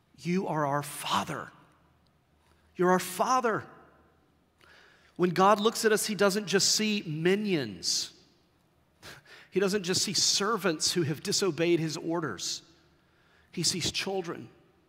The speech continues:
He, he sees, he sees beings whom he has crafted with his own hands.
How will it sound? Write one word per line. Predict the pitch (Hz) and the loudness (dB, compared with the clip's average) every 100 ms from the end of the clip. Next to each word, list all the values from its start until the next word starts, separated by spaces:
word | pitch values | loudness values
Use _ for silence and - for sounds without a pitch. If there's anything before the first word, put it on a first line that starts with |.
| _ _ _ _ _ _ _ _ _ _ _ _ | _ _ _ _ _ _ _ _ _ _ _ _
He, | - | -6
he | - - 220 | -6 -4 -2
sees, | - 214 196 175 - - - _ _ | 0 0 0 -2 -2 -8 -20 _ _
he | - 214 | -8 -2
sees | - 233 185 | 0 0 -2
beings | - 170 190 220 214 214 - - - - _ _ | -4 -2 0 0 0 -2 -2 -4 -8 -20 _ _
whom | - 185 180 | -2 0 2
he | 160 175 | 2 0
has | 165 - | 0 0
crafted | 190 156 170 - 170 151 - - - | 2 2 2 -2 -4 -4 -14 -20 -8
with | 165 147 | -6 -2
his | 143 | 0
own | 160 175 175 170 170 - - | 0 0 0 -2 -6 -16 -16
hands. | - 190 175 123 80 69 - - | -8 -4 -2 -4 -8 -10 -10 -10